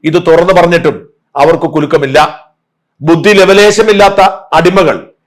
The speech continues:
ഇന്നും അത് ഷെയർ ചെയ്തുകൊണ്ടിരിക്കുന്നു, ആവേശം കൊണ്ടുകൊണ്ടിരിക്കുന്നു. അന്തം കമ്മികളോടും സുഡാപ്പികളോടും പറയാനുള്ളത്,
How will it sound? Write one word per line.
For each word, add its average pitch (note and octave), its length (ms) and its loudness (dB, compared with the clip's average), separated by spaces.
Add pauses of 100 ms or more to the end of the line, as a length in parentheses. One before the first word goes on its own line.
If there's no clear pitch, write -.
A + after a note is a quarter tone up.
(120)
ഇന്നും F#3+ 360 0
അത് F#3 280 0
ഷെയർ E3+ 360 2
ചെയ്തുകൊണ്ടിരിക്കുന്നു, E3 960 -2 (260)
ആവേശം E3 440 0
കൊണ്ടുകൊണ്ടിരിക്കുന്നു. C#3+ 920 -4 (680)
അന്തം E3+ 240 0 (100)
കമ്മികളോടും E3+ 560 2 (460)
സുഡാപ്പികളോടും E3+ 840 2
പറയാനുള്ളത്, D#3+ 640 2